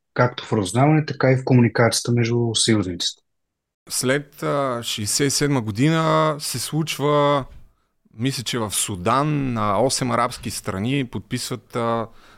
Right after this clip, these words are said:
Speaker 2: една декларация, с-, известна като трите нета на Израел. Не на преговорите с Израел, не на признаването на Израел.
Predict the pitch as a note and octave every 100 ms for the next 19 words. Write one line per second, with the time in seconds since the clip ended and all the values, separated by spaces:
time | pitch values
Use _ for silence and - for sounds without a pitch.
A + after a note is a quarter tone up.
0 | - G#2+ A#2 A2 G#2 A2+ A2 C3+ - B2+
1 | - - G#2+ - G#2+ G2 B2 B2 A#2+ -
2 | G2+ - C#3 D3 C3+ A#2 G#2+ A#2 A#2+ -
3 | A#2+ A2 G#2+ G#2 F#2+ G#2+ A2+ G2 - _
4 | G#2 B2+ C#3+ D3+ C#3+ C3 B2 A#2+ A2+ G#2
5 | G2 G#2 C3+ D#3+ D#3+ E3 D#3 D3+ E3 C#3+
6 | D3+ D3+ D3 C#3 C#3 - A2+ A2+ C#3 D3+
7 | C#3+ D#3 D3 C#3+ C3+ C#3+ C#3+ C#3+ C#3+